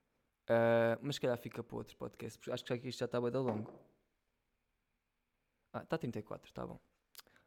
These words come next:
Ahm, pá, mas olha, foi, foi o que foi.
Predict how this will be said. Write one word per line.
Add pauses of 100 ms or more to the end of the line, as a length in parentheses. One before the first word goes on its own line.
(160)
Ahm, (1600)
pá,
mas
olha,
foi,
foi
o
que
foi.